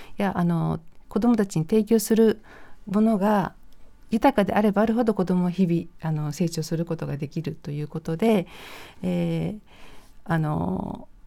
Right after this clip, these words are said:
ずっとその宣言が、あの、千九百七十九年まで、えー、まあ、謳われてきたわけなんですけども、まあ、宣言は、まあ、言いっぱなしのものなので、言いっ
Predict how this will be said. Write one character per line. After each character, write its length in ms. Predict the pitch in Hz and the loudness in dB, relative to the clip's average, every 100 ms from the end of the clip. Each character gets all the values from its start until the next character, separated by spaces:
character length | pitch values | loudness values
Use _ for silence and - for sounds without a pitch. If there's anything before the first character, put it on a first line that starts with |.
| - | -6
ず 120 | 190 | -2
っ 40 | 214 | 0
と 120 | 220 | -2
そ 120 | 208 | 2
の 200 | 208 196 | 4 4
宣 240 | - 240 233 | 4 6 6
言 300 | 240 208 170 | 8 6 6
が、 360 | 208 196 - - - - - - - - - - - - - | 6 6 4 -2 -16 -18 -18 -20 -18 -18 -18 -20 -20 -20 -10
あ 100 | - | -8
の、 340 | - - - - - | -6 -6 -8 -10 -6
千 160 | 175 180 | 0 0
九 100 | 151 | 2
百 80 | |
七 160 | 156 175 | 2 2
十 220 | 170 156 | 2 0
九 120 | - | 2
年 220 | 185 208 220 | 4 6 8
ま 140 | 240 | 8
で、 320 | 175 160 135 - | 8 4 2 -2
え 720 | 151 147 143 147 165 170 202 | -2 0 0 0 -2 -4 -6
ー、 80 | 208 - - - - - | -10 -14 -16 -16 -16 -4
ま 120 | 175 | 2
あ、 40 | 165 | 4
謳 120 | 208 | 6
わ 60 | |
れ 60 | 202 | 4
て 120 | 202 | 4
き 80 | 196 | 0
た 100 | 170 | 0
わ 80 | 143 | 0
け 100 | 143 | -2
な 80 | 135 | -2
ん 60 | |
で 100 | 147 | -4
す 80 | 156 | -6
け 120 | - | -4
ど 80 | 156 | 2
も、 260 | 233 240 - | 6 6 4
ま 100 | 214 | 2
あ、 40 | |
宣 220 | 202 269 269 | 4 6 6
言 200 | 285 240 | 6 6
は、 160 | 170 | 4
ま 100 | 151 | 2
あ、 40 | 151 | 2
言 120 | 185 | 2
い 40 | |
っ 40 | 214 - | 2 0
ぱ 100 | 240 | 0
な 140 | 247 | 2
し 160 | 240 240 | 2 4
の 80 | 233 | 6
も 140 | 220 | 8
の 120 | 240 | 8
な 120 | 208 | 6
の 140 | 156 143 | 4 2
で、 320 | 214 208 - - - | 4 4 2 -6 -4
言 80 | |
い 40 | |
っ 20 | 247 | -4